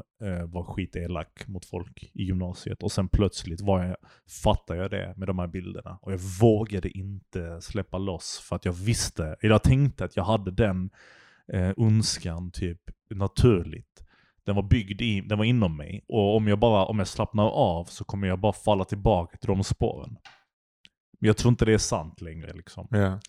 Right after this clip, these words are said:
Speaker 1: Men för jag tror att de sakerna man upplever när man är yngre, eh, är,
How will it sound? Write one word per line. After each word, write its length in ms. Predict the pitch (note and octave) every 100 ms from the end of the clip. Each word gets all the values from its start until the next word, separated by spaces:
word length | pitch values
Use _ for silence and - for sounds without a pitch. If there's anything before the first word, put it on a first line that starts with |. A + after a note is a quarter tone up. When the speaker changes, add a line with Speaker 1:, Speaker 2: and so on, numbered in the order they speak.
| - _ _ _ _
Speaker 1:
Men 520 | F#2 F#2 F2+ F2+ F2+
för 140 | F2+ G#2
jag 140 | G2+
tror 300 | - A#2 F#2
att 100 | F2+ _
de 200 | G#2+ F#2+
sakerna 480 | - G2+ F#2+ F#2+ F#2+
man 400 | F#2 F2+ F#2 F#2+
upplever 540 | A2+ - F2+ E2+ E2+
när 80 | F2
man 220 | F#2 F#2+
är 40 | F#2
yngre, 520 | F#2 F2+ E2+ E2 E2 E2 - -
eh, 600 | F2 E2 E2 E2+ A2+ -
är, 400 | F2+ F2 E2+ E2+